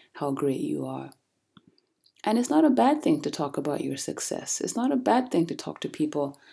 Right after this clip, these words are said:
about your problems because you're looking for help.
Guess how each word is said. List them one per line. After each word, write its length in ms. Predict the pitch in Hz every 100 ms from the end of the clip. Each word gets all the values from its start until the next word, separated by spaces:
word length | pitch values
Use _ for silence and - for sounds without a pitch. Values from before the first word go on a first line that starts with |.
| - - - _ _ -
about 300 | 175 160 -
your 140 | 151
problems 760 | 147 - 151 143 147 143 135 - _ _ _ - - - _ _ _ _ _ - - _ _ _ _ _ _ _
because 300 | 180 175 175
you're 100 | 170
looking 320 | 165 156 156
for 120 | 151 151
help. 420 | 165 151 151